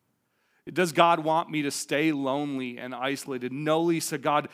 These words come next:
created you for community, created you for belonging." And, and what I witnessed in Lisa day by day is God began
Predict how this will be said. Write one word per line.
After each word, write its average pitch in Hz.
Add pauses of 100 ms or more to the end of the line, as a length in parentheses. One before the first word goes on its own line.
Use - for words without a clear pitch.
(160)
created 175
you 156
for 165 (220)
community, 147 (1000)
created 180
you 180 (200)
for 165
belonging." 143 (1080)
And, 175
and 165
what 190
I 220
witnessed 190
in 160
Lisa 170 (280)
day 180
by 202
day 165 (260)
is 156
God 190
began 165